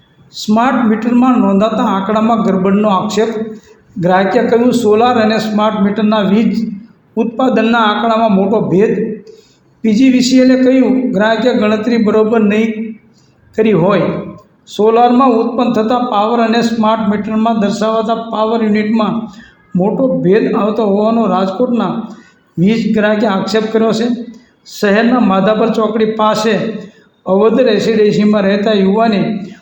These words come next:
ઓનલાઈન એપ્લિકેશનમાં માર્ચ મહિનાના સોલારથી જનરેટ થયેલા વીજ યુનિટ અને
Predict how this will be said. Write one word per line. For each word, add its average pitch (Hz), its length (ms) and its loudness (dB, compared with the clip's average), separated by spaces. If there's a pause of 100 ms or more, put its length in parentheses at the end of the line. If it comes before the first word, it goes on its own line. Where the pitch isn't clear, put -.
(220)
ઓનલાઈન 240 560 2
એપ્લિકેશનમાં 226 840 0
માર્ચ 214 320 -2
મહિનાના 208 720 -2 (420)
સોલારથી 226 420 0
જનરેટ 214 460 2
થયેલા 226 280 2
વીજ 220 340 0
યુનિટ 226 320 0
અને 233 520 0